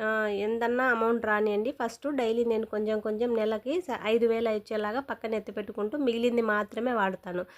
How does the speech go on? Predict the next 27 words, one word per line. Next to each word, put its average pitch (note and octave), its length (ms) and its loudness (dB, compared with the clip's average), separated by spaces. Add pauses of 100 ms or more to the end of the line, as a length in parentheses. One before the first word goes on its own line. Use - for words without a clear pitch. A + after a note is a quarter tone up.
(260)
దానివల్ల B3 400 4
ఏమవుతుంది, A#3 600 2
మనకు G#3+ 460 -2
మంత్లీ A#3 440 0
ఫైవ్ A#3 260 0
థౌజండ్ A3+ 360 0
సేవ్ A3 240 0
అవుతా G3+ 300 2
వస్తుంది. F3+ 520 0 (420)
So, C4 60 2
ద-, B3 60 2
ఈ B3+ 160 4
ట్వంటీ B3 440 0
మంత్స్ B3+ 320 2
కట్టామనుకోండి, G#3+ 760 0
మనకు G3+ 520 -2 (280)
రెండు A3+ 240 2 (100)
చీటీలు A3 480 0
ఒక - 140 -6
లక్ష A3 240 -4
రూపాయలు A3+ 340 -2
వెనక్కి G3+ 260 0
పడుతుందన్నమాట. F3 720 -2
మనకు G#3+ 440 0
ట్వంటీ G#3+ 340 -2
మంత్స్ A#3 320 0
తర్వాత A3+ 320 0